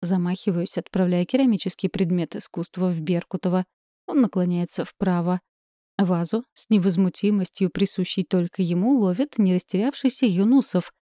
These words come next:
который сидит по соседству с демоном. "Сели на места,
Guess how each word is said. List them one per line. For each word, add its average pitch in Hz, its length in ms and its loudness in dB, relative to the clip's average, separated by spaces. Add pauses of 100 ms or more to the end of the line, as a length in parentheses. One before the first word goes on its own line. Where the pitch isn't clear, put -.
(180)
который 175 340 -4
сидит 175 320 -4
по - 80 -10
соседству - 540 -2
с 185 40 2
демоном. 180 480 2 (680)
"Сели 202 920 4
на 180 220 0
места, 185 1000 0